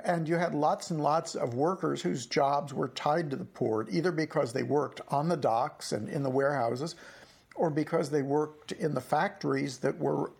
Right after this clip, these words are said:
very close to the port. Containerization changed this, uh, really transformed the ports within the span of about fifteen years, probably.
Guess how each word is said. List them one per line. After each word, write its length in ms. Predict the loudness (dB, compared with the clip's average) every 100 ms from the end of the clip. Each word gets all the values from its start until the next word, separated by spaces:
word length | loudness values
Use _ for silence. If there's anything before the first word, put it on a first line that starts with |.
| -2
very 240 | 0 2
close 320 | 2 0 0
to 100 | -2
the 80 | -6
port. 380 | -4 -2 -4 -4 -12 -20 _ _ _ -4
Containerization 880 | -2 2 2 4 2 2 0 -2 -2
changed 500 | 0 0 2 0 -2
this, 320 | -4 -4 -6 -10 -20 -20 -20 -6
uh, 220 | 0 0 0 -6 0
really 400 | 2 2 -2 -6 -14
transformed 1040 | -4 0 0 0 -6 -4 0 4 4 0 -4
the 40 |
ports 540 | -8 -2 0 0 -4 -4
within 360 | 0 0 0
the 60 | -4
span 480 | -2 0 2 2 -2
of 140 | -2
about 440 | 0 2 2 0 -14
fifteen 520 | -4 -4 -2 -4 -2
years, 240 | 0 0 -2
probably. 560 | -2 -2 -4 -8 -10